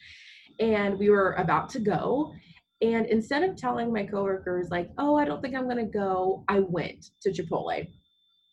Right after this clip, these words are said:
And I don't know why I made that decision. I think I was trying to, uh, keep the bad news, like, in the back of my mind and just kinda go on with my day before, like, coming to terms with what I knew was happening.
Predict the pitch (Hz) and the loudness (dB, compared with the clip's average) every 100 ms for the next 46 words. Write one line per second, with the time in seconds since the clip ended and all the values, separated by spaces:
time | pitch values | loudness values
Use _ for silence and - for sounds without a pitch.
0 | _ - 220 196 247 269 247 208 185 202 | _ 0 2 2 0 0 0 0 0 0
1 | 208 196 196 196 196 180 175 196 240 208 | 0 0 -2 -4 -4 -4 -2 -2 0 -2
2 | 202 196 202 202 - - _ _ 190 196 | -2 -2 -4 -6 -14 -20 _ _ 0 0
3 | - - 185 180 180 190 - - 185 175 | -2 -4 -2 -2 -4 -6 -8 -8 -4 -2
4 | 175 170 165 - - - _ _ _ _ | -2 -2 -2 -6 -14 -18 _ _ _ _
5 | _ _ _ _ - 214 - - 185 170 | _ _ _ _ -6 -4 -4 -2 0 0
6 | 160 180 170 175 170 180 165 165 165 165 | 0 2 2 2 0 0 2 2 2 0
7 | - 160 160 180 185 165 143 143 185 185 | 0 -2 0 -2 -2 0 0 0 -2 -2
8 | 165 165 143 147 190 208 180 - 202 165 | 0 0 0 0 2 0 0 -4 -4 -4
9 | 170 165 170 165 170 - 175 165 160 151 | 0 2 2 2 2 0 -2 0 -2 -2
10 | 156 233 - - - - - _ _ 208 | -2 -2 -4 -16 -20 -20 -20 _ _ 0
11 | 165 180 175 170 165 165 - - - 208 | 0 0 0 2 2 0 -2 -10 -6 -2
12 | 185 180 165 160 165 160 165 160 165 160 | -2 -2 -4 -4 -2 2 2 2 0 0
13 | 165 160 160 170 170 170 156 156 160 160 | 0 0 0 -2 -2 0 0 0 -2 -2
14 | 151 165 240 294 330 - | -2 0 0 0 0 -2